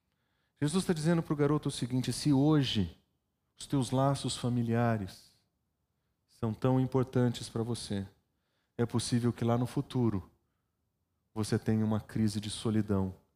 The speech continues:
e você queira voltar. Não dá pra ser assim. Você tá pronto pra ir?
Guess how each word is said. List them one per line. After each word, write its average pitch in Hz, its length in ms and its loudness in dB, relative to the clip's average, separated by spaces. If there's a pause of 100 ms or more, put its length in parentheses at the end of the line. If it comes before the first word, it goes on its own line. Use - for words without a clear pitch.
(240)
e - 20 -12
você 104 260 -8
queira 98 280 -4
voltar. 92 600 -6 (2750)
Não 101 180 -4
dá 101 140 0
pra 101 160 -6
ser - 160 -8
assim. 90 340 -8 (560)
Você 120 160 -2
tá 113 100 -2
pronto 120 420 0
pra 107 160 0
ir? 117 180 0